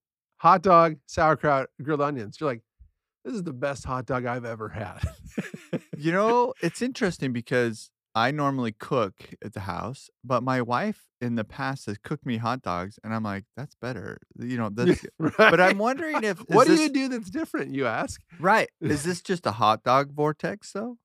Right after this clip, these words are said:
Speaker 1: Well, it began as a hot dog, as a full hot dog theory, um, based on my experiences at Home Depot. <laughs>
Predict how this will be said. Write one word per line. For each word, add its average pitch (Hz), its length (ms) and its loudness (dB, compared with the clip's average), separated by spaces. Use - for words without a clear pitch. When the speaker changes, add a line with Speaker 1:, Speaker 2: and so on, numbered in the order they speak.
Speaker 1:
Well, 175 200 6
it 160 180 4
began 208 320 6
as 202 120 2
a 190 60 6
hot 175 220 6
dog, 147 360 6
as 151 140 0
a 160 100 2
full 190 220 0
hot 165 160 6
dog 135 180 -2
theory, 120 420 -2
um, 143 340 2
based 190 360 2
on 147 180 6
my 135 140 4
experiences 135 580 -4
at 127 80 -4
Home 123 140 -6
Depot. 160 280 -4
<laughs> - 160 -2